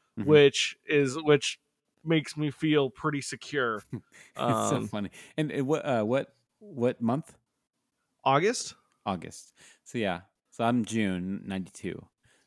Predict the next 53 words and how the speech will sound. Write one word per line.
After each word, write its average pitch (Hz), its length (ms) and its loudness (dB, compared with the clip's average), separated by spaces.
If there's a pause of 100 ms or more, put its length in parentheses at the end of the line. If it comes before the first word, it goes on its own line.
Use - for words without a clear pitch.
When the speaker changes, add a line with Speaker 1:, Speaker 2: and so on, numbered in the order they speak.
Speaker 1:
So - 140 -8
it's - 160 -10
really 98 140 -2
Speaker 2:
Okay. - 80 -16
Speaker 1:
funny 87 440 -6
'cause 98 140 -10
you're 98 220 -6
only 98 220 -4
just, - 340 -12 (400)
like, 82 220 -12
two - 140 -8
years 90 420 -6
younger 85 240 -10
than 85 160 -12
me. - 180 -4 (100)
<laughs> - 680 0
Speaker 2:
And 180 100 12
I 190 80 12
think, 185 200 6
like, 202 180 8
Casey's 170 720 4 (120)
older 147 380 6
than 143 180 2
my 139 220 6
older 139 320 4
Speaker 1:
I - 40 8
think 127 60 -2
Speaker 2:
brother, 127 280 6
Speaker 1:
he's 139 100 6
Speaker 2:
which 143 160 4
is 160 120 8
a 160 80 12
weird 135 480 6
thing. 135 340 0
Speaker 1:
I - 360 -20
think 175 120 -6
he's, 151 220 -2
I 127 100 -8
know, 151 140 -2
isn't 147 120 -4
that 143 120 -6
weird? 113 320 -4
He's - 180 -6
two - 200 -4
years 123 640 0 (100)
older 120 240 -2
than 101 220 -4
me, 95 160 -6
I 87 60 -10
think. - 340 -18 (500)
So 98 460 0 (880)
y-, 92 120 -16
you're, 131 360 0